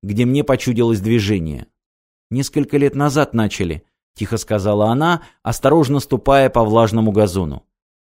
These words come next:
«Те, кому страшно идти к Российской за вещью благословением, ищут утешения здесь». Я не нашёлся, что ответить. Наверное, поклонение культу космоса и впрямь дарит кому-то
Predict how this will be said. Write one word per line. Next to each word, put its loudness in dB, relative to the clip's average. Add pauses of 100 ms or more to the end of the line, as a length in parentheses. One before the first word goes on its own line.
(200)
«Те, 0
кому -2
страшно -2
идти -8
к -10
Российской -4
за 0
вещью -2
благословением, -2 (220)
ищут -6
утешения -2
здесь». -8 (800)
Я 0
не 2
нашёлся, 0
что 2
ответить. -4 (380)
Наверное, 2
поклонение 0
культу 0
космоса 0
и -6
впрямь -2
дарит 2
кому-то 0